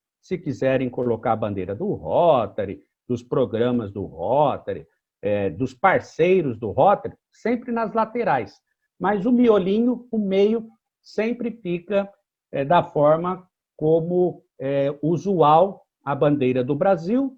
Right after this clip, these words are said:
a do lado direito, a do Estado, e a do lado esquerdo, a do município. Sempre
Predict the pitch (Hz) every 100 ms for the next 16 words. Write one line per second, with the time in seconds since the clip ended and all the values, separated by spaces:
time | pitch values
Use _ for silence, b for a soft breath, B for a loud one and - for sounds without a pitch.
0 | - 165 170 165 180 160 143 147 139 127
1 | 131 127 127 165 - - 175 208 220 247
2 | _ 185 196 196 175 170 185 180 - 170
3 | 170 170 196 196 _ _ _ - 143 180
4 | 180 202 - - 175 - - - - _
5 | _ - 226 262 302 294 320 294